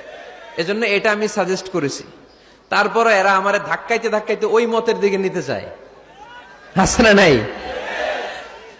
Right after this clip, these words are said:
তো এই যে তিনবার যে আমি এই কথা বললাম, এগুলো শুনবার সময় কি কানে তুলা দিয়ে রাখছিলেন? হ্যাঁ, তখন কি শোনেন না এগুলো?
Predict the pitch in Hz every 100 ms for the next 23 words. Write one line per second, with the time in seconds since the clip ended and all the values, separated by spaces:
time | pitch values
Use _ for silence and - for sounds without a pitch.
0 | - _ 131 196 214 214 220 220 214 214
1 | 220 214 208 202 214 196 185 185 190 165
2 | - 175 185 202 208 202 - - - -
3 | 190 190 196 202 202 202 196 190 196 220
4 | 214 196 214 208 214 190 120 107 - -
5 | - - - - - - - - - -
6 | 151 233 - - - - - _ _ _
7 | _ _ - 180 - 208 220 - 202 208
8 | 214 208 202